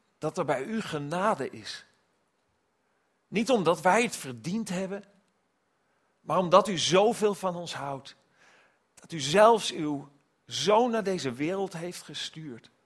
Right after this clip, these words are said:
om met zijn leven te betalen voor onze zonde. Dat hij ons vrijkocht daardoor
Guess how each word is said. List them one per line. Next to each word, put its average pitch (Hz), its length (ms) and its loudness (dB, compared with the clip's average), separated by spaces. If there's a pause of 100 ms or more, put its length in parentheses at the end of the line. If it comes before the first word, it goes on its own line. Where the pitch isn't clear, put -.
(960)
om 160 200 -4
met 185 200 0
zijn 170 360 0
leven 170 480 0
te 117 100 -14
betalen 156 680 -4
voor 139 120 -12
onze 135 240 -12
zonde. 135 320 -14 (1080)
Dat - 180 -4
hij 208 140 6
ons 196 380 -4 (140)
vrijkocht 208 1040 2
daardoor 175 720 -2